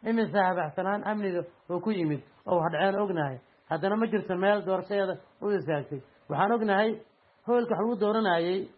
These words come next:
oo dhibaatooyin ka dhaceen oo dagaalo ka dhex badan ka dhaceen baan ognahay meelo qaarkood. Oo haddana ayna doorashadii ayna joogsanin, ayna maaragtay caqabad ku noqonin waxa dhacaya. Marka waxa dhacaya inaan cambaarayno,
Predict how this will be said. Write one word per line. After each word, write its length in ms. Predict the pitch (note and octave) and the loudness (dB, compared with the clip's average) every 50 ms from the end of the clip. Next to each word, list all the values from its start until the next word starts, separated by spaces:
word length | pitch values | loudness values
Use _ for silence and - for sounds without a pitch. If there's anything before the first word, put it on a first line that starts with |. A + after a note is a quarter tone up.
| _ _ _ - | _ _ _ -8
oo 120 | - F#3 G3 | -4 -2 0
dhibaatooyin 440 | G3 G3 G3 G3 G3 A3 A3 G#3 | 2 2 2 2 2 0 -2 0
ka 80 | F#3 G#3 | -2 -2
dhaceen 320 | F#3+ F#3+ E3 F#3 F#3+ F#3 | -2 0 0 0 0 0
oo 80 | E3+ E3 D#3+ - - - _ - | 0 -2 -2 -4 -8 -20 _ -4
dagaalo 260 | - E3+ E3+ F3 F3+ F#3 | -2 2 2 2 2 2
ka 100 | G3+ G3+ | 0 -2
dhex 120 | F#3 D#3 | -2 -2
badan 220 | D3+ D#3 E3 F3 E3+ | -4 -2 -4 -4 -2
ka 100 | F#3+ F#3 | -4 -4
dhaceen 260 | F3 D3+ D#3+ E3 D3 - - _ _ _ | -2 -2 -4 -4 -6 -8 -12 _ _ _
baan 160 | - D#3+ E3 | -4 -2 0
ognahay 260 | F3+ F3 F3 E3 D#3 | 0 0 0 0 0
meelo 180 | D#3 D#3+ E3 E3+ | 2 2 2 2
qaarkood. 380 | D#3 E3 D#3+ D#3+ F#3+ G3+ G#3 E3 - - _ _ _ _ - | 2 0 -2 0 -2 -4 -4 -4 -8 -20 _ _ _ _ -4
Oo 100 | - E3+ | 0 0
haddana 240 | E3+ F3 E3 A3 A3+ | 0 2 2 0 0
ayna 140 | A3 G#3 G3+ | 0 0 0
doorashadii 580 | E3+ F#3+ F#3+ F#3 - G3+ G#3+ G3+ F#3+ F#3 F3+ E3+ - - _ _ _ - | 0 0 0 0 0 -2 -2 -2 -2 -4 -4 -6 -8 -12 _ _ _ -12
ayna 260 | - - F#3 F3+ F3 D#3+ | -6 -4 -2 0 0 0
joogsanin, 540 | C#3 E3 D#3+ C#3+ - - D#3+ F3 F#3 F#3+ F3 - - - _ _ _ _ - | 0 -2 -2 -2 -2 -2 0 0 0 -2 -4 -6 -12 -16 _ _ _ _ -4
ayna 320 | F#3 E3+ E3+ F3 E3 E3 F3 | 0 2 2 2 2 0 2
maaragtay 340 | F#3 E3+ E3 D#3 - D#3 | 2 2 2 0 -2 -2
caqabad 280 | C3 C#3 C#3+ D#3+ F3+ E3+ | -4 -2 -2 -2 -4 -4
ku 80 | D#3+ F3 | -4 -4
noqonin 360 | E3+ D#3 C3 C#3+ D3 D3+ D3 C#3+ - _ _ _ | -4 -4 -4 -4 -4 -4 -6 -6 -10 _ _ _
waxa 220 | - - C#3 D3 D#3+ | -4 -2 0 0 2
dhacaya. 360 | E3 E3 D3+ E3 F3+ F#3 F#3+ F3 - - - _ _ - | 2 2 2 2 2 2 -2 -4 -6 -12 -20 _ _ -6
Marka 220 | F3 F#3+ - G#3+ | -6 -4 -2 0
waxa 160 | G#3+ F#3 G3+ | 0 0 0
dhacaya 260 | G3+ G#3 F#3+ G3 G3+ G3+ | 2 2 4 4 2 2
inaan 160 | G3+ G3 E3+ | 0 0 -2
cambaarayno, 520 | E3 D#3+ D3+ D#3 D#3 D#3 D#3+ D#3+ E3+ F#3 | -2 0 0 2 2 2 0 -2 -4 -4